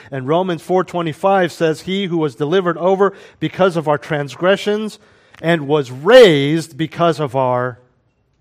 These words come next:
justification." In the Greek, you could easily say, "and was raised for our justification."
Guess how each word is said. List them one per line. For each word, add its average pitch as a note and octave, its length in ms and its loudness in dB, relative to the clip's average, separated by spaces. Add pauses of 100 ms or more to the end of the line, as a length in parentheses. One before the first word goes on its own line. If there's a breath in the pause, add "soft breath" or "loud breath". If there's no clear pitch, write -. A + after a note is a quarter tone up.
(220)
justification." - 880 -16 (2500)
In C3 120 -10
the B2 100 -8
Greek, C3 320 -4
you C3 60 -8
could B2 180 -8
easily B2+ 300 -6
say, B2+ 220 -6
"and B2 160 -8
was A2+ 180 -10
raised B2+ 640 -4 (140)
for C#3 540 -4
our G2+ 400 -10 (360)
justification." G2+ 880 -18